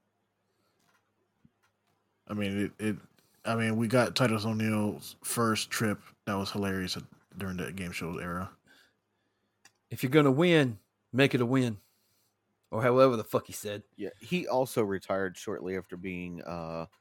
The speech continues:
Speaker 3: released from W W E.
Speaker 1: Lucky Cannon?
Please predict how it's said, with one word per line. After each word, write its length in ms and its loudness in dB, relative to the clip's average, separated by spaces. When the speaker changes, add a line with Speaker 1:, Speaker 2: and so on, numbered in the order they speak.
Speaker 3:
released 640 -8
from 360 -12
W 180 -12
W 260 -10
E. 60 -14
Speaker 1:
Lucky 280 4
Cannon? 500 4